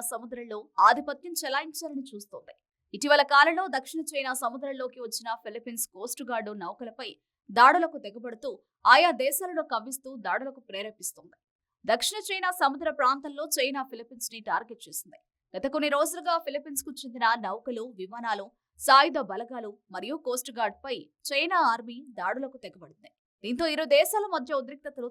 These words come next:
తీవ్రంగా పెరిగాయి. ఈ సముద్రం నుంచి ఫిలిప్పీన్స్ ని బయటకు నెట్టేందుకు చైనా ప్రయత్నిస్తోంది.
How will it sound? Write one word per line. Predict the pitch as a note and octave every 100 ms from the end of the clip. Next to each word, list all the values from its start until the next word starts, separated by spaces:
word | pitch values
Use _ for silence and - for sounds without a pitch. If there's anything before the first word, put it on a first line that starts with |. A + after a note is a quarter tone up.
| B3
తీవ్రంగా | C4 D4 C#4 C#4 C4+
పెరిగాయి. | B3 B3 G#3 - _ _ _ A#3+
ఈ | A#3
సముద్రం | B3+ E4 F4+ E4+
నుంచి | D#4+ E4+
ఫిలిప్పీన్స్ | D4+ C#4+ D4 C4+ -
ని | C#4 G#3+
బయటకు | G#3+ D4 D4 G3+
నెట్టేందుకు | F#3+ C4 B3 A#3+ B3 E4 -
చైనా | A#3+ C#4 B3+
ప్రయత్నిస్తోంది. | E3+ - D#3+ - - _